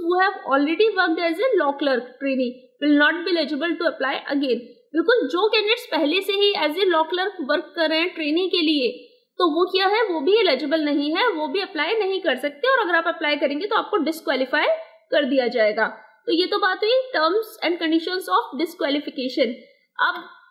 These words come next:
ये चीजें आप समझ चुके हैं किस किस base पे आपको disqualify किया जा सकता है, क्या क्या basic requirements हैं, क्या क्या conditions का होना जरूरी है। अब हम बात करते हैं कि आपको apply किस तरीके से करना है।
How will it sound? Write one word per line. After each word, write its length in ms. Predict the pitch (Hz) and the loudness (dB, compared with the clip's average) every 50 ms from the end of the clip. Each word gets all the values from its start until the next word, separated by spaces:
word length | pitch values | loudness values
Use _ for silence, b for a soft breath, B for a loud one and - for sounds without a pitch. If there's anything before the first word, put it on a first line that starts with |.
| _ - | _ -14
ये 200 | 269 240 302 339 | -6 -2 -2 -2
चीजें 260 | 339 370 370 370 403 415 | 0 -2 -2 0 0 0
आप 100 | 403 403 | 0 0
समझ 260 | - 403 359 403 403 | -2 -4 -4 -4 -4
चुके 240 | - 359 339 392 403 | -6 -8 -6 -4 -2
हैं 180 | 403 415 415 | 0 0 0
किस 180 | 403 381 381 392 | -2 -4 -6 -6
किस 120 | 392 381 | -8 -8
base 260 | 370 330 349 339 339 - | -6 -4 -4 -6 -6 -4
पे 60 | 381 | -2
आपको 260 | 349 339 330 339 392 | 0 0 0 -2 -2
disqualify 640 | 349 330 330 311 320 320 302 320 311 320 302 311 311 | -4 -4 -4 -6 -6 -6 -6 -4 -4 -4 -4 -4 -4
किया 180 | 320 330 330 | -2 -4 -2
जा 140 | 320 330 320 | -2 -2 -4
सकता 280 | 320 320 320 - 330 330 | -4 -6 -8 -6 -2 -2
है, 120 | 330 359 | -2 -2
क्या 180 | 349 349 311 302 | -2 -4 -4 -4
क्या 160 | 302 320 330 | -4 -2 -2
basic 320 | 285 302 320 320 359 339 | -2 -2 -4 -4 -4 -4
requirements 680 | 330 320 - 311 294 285 285 294 302 320 330 320 320 - | -4 -4 -2 0 0 0 0 0 -2 -4 -4 -4 -4 -6
हैं, 120 | 359 370 | -8 -6
क्या 140 | 359 349 302 | -6 -6 -6
क्या 120 | 294 311 | -6 -6
conditions 500 | 330 - 311 285 294 294 285 320 320 320 | -6 -4 -4 -2 -2 -2 -2 -4 -4 -4
का 100 | 330 330 | -2 -2
होना 500 | 339 320 302 302 339 480 587 554 415 339 320 | -2 0 0 0 0 0 0 -2 -6 -6 -2
जरूरी 320 | 330 320 320 320 302 294 277 | -2 0 0 0 0 -2 -2
है। 60 | 277 | -2
अब 100 | 277 339 | -4 -4
हम 120 | 403 392 | -4 -2
बात 180 | 381 339 330 - - | -2 -2 -2 -4 -8
करते 200 | 311 302 - 480 | -12 -10 -8 -8
हैं 80 | 494 | -4
कि 80 | 494 508 | -2 -2
आपको 340 | 359 311 - 554 554 523 - | -2 -2 -2 -2 -2 -2 -2
apply 260 | - 320 320 330 330 | -2 -2 -2 -2 -2
किस 220 | 330 339 330 - | -4 -8 -10 -10
तरीके 280 | - 311 285 269 277 269 | -8 -8 -8 -6 -8 -8
से 120 | - 277 | -8 -8
करना 260 | 262 247 240 240 233 | -8 -6 -6 -4 -4
है। 100 | 233 214 | -4 -6